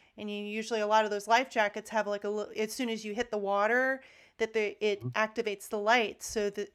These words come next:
Speaker 1: it activates a little light so that other ships and airplanes can find you.
Speaker 2: Yes, yes, exactly. And,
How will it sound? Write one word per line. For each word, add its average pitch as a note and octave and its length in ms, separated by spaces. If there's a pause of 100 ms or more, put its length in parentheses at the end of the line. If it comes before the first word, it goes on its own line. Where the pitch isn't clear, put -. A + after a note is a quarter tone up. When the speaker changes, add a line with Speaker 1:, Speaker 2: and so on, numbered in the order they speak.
Speaker 1:
it G#3+ 180
activates A3+ 380
a A3 40
little G3+ 260
light A#3+ 300
so A3 180
that G3+ 140
other G#3+ 220
ships A3 380
and G3 280
airplanes A3+ 420
can G3 140
find G3+ 320
you. - 280 (1000)
Speaker 2:
Yes, C#3 500
yes, C#3 340
exactly. C#3+ 680 (100)
And, C#3+ 200